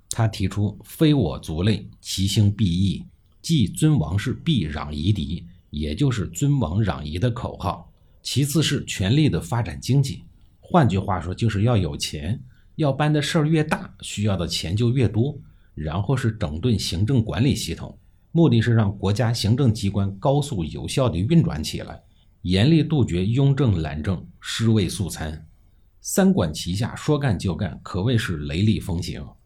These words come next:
关于外交口号方面，他向齐桓公解释道：“所谓尊王，就是尊重周王室，首先要承认周天子作为天下共主的地位，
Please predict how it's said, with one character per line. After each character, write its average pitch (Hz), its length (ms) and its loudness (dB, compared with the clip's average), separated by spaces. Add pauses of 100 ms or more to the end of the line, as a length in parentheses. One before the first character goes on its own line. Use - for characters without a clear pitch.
(260)
关 160 180 4
于 151 120 4
外 151 240 4
交 175 160 4
口 - 260 -4
号 123 180 0
方 78 240 -2
面， 76 220 -6 (320)
他 104 120 -2
向 98 240 2
齐 - 160 -2
桓 92 180 0
公 90 180 0
解 87 200 -6
释 87 140 -8
道 80 240 -6 (340)
：“所 90 340 0
谓 117 180 6
尊 170 260 4
王， 104 340 4
就 143 140 0
是 117 180 -2
尊 156 280 4
重 147 260 2
周 139 160 2
王 104 240 0
室， - 220 -2 (420)
首 101 240 2
先 165 160 6
要 165 160 8
承 104 280 2
认 113 180 4
周 156 160 2
天 156 220 4
子 73 180 -4
作 110 180 2
为 92 140 0
天 131 260 0
下 127 180 0
共 143 260 4
主 73 120 -4
的 - 120 -10
地 123 260 0
位， 73 240 -6